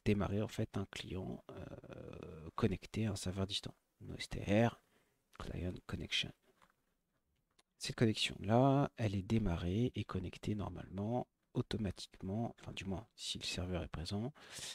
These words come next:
à, euh, un relais R-, un relais no S T R.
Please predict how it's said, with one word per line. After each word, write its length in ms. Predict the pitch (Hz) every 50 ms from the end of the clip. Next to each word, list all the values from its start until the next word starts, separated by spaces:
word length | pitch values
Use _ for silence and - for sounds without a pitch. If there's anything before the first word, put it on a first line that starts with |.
| - - _ -
à, 340 | 113 107 104 107 117 - - - -
euh, 460 | 95 90 85 80 80 78 78 76 67 -
un 300 | - 98 90 90 92 - - 76
relais 560 | - - - 92 98 101 101 104 107 101 - -
R-, 320 | - 107 95 87 71 71 - -
un 240 | 101 98 95 92
relais 380 | 90 87 92 92 95 98 101 104
no 100 | 101 95
S 140 | 98 - -
T 120 | - -
R. 200 | - - - _